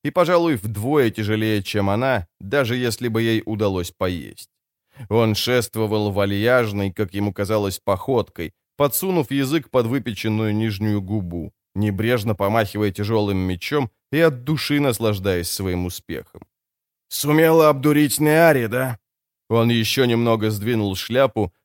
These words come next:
показав кусочек незагорелой полосы на лбу. «Ты сильнее, чем кажешься.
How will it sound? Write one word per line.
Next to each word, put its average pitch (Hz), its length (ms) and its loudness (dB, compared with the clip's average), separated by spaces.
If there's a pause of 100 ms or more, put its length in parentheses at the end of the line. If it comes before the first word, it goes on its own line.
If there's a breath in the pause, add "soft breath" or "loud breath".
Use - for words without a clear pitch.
показав 139 460 2
кусочек 143 540 -2
незагорелой 120 680 0
полосы 104 480 0
на 92 140 -2
лбу. 87 360 -8 (460)
«Ты 139 140 0
сильнее, 151 580 4
чем 113 260 -4
кажешься. 87 760 -10